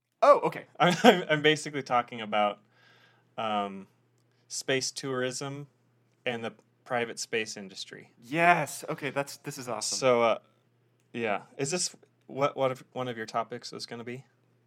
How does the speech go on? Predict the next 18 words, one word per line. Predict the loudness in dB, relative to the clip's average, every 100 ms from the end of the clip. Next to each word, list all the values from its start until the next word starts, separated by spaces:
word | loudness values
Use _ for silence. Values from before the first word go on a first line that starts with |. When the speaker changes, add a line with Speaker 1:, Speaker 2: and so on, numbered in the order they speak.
| _ _ _ 0
Speaker 1:
Uh, | 4 4 0
Speaker 2:
Were | -6 -20 -14
you | -2
Speaker 1:
no, | 2 4
Speaker 2:
thinking | 2 0
about | -2
Speaker 1:
actually. | -2 -4 -10
Speaker 2:
researching | -12 -10 -10 -14
this? | -16 -18 _ _ 0
Okay, | 0 0 -12
cool. | -12 -12 -14 _ _ -12
So | 0 4 4 2 -2 _
there's, | 0 0 0 -2 -6 -14 _ _ _ _
there's | -4 -2
a | -2
couple | 0 2 2 2 2 -4 -8 _ _ _ _ _ _ _ -12
space | -10 -4 -4 -4
companies, | -10 -10 -8 -8 -8 -8